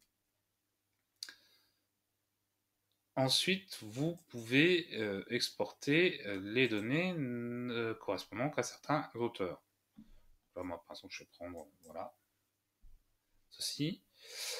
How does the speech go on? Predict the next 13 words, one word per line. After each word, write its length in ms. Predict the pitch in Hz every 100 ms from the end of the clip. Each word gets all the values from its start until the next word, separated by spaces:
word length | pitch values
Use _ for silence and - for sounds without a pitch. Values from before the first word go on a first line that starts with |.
| - - -
Et, 320 | 135 170 - -
euh, 400 | 117 113 113 110
ensuite, 720 | 107 - - 180 - - -
vous 180 | 101 135
pouvez 240 | - 127
sélectionner 560 | 120 - 104 - 101 123
en 80 | 143
fonction 380 | - 87 - 123
de 80 |
certaines 440 | 101 90 - 131 113
inclusions. 440 | 117 - 107 87 - _ _ _ _ -
Donc, 280 | 82 92 - -
euh, 260 | 85 78